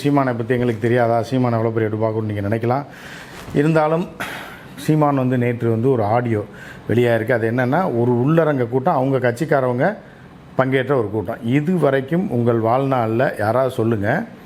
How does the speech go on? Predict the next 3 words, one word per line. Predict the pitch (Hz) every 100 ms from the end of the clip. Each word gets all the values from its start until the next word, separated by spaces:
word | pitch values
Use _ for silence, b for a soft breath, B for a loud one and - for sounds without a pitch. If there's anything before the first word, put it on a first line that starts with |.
| B B B -
அதிமுகவுடைய | 123 156 - 165 147 123 123 117 110 120 143 - - -
செயற்குழு | - - 131 131 123 110 107
கூட்டத்திலையோ, | 98 90 95 104